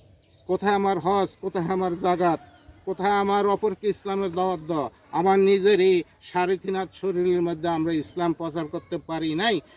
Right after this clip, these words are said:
আর সৌদি সরকার সারা পৃথিবীতে তারা ইসলাম প্রচার করে। তাই আজকের থেকে আমরা প্রতিজ্ঞাবদ্ধ হব, আমাদের সমাজ,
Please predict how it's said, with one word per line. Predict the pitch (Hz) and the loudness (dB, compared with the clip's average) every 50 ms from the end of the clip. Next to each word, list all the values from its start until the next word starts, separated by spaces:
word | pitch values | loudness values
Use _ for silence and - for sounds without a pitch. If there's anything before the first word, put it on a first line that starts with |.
| - - | -20 -14
আর | 147 156 | -12 -12
সৌদি | - - - 170 170 160 170 156 | -10 -8 -6 -6 -4 -2 -4 -4
সরকার | - 165 160 156 147 170 170 160 147 - - - _ - - | -4 -6 -8 -6 -6 -4 -4 -4 -4 -6 -12 -20 _ -10 -6
সারা | 175 165 170 170 - _ _ | -4 -4 -4 -4 -6 _ _
পৃথিবীতে | - 285 302 - - 254 269 226 196 226 | -2 -2 -2 0 0 0 0 -2 -4 -6
তারা | 196 220 190 180 170 | -4 -4 -2 -2 -2
ইসলাম | 165 - - - 151 147 139 | -2 -4 -6 -8 -8 -8 -8
প্রচার | 123 135 117 - 120 98 - | -8 -10 -12 -12 -14 -16 -16
করে। | - 101 107 110 _ _ _ _ _ _ _ _ _ _ - | -18 -18 -18 -20 _ _ _ _ _ _ _ _ _ _ -2
তাই | 151 156 175 180 | 0 2 2 2
আজকের | 185 180 - - - 208 - _ - | 2 0 -4 -8 -8 -8 -8 _ -6
থেকে | 214 208 180 - 202 190 151 110 - _ _ _ _ _ _ - | -6 -6 -4 -2 -2 -2 -2 -2 -8 _ _ _ _ _ _ -6
আমরা | 139 160 180 196 190 185 196 190 180 - - | -2 0 0 2 2 4 4 4 2 0 -4
প্রতিজ্ঞাবদ্ধ | - 208 202 - 226 202 170 160 208 202 180 190 202 180 165 165 202 | -6 -6 -4 -4 -4 -4 -2 0 0 0 2 0 -2 -2 -2 -2 -2
হব, | 185 131 160 202 185 190 202 185 151 - - - _ _ _ _ _ _ _ - - | 0 0 2 2 4 4 4 4 2 -2 -8 -18 _ _ _ _ _ _ _ -12 -4
আমাদের | 156 175 196 196 175 202 202 190 | 0 0 2 2 2 2 0 0
সমাজ, | - - - 196 202 196 196 202 190 | 0 -2 -2 0 2 4 4 4 4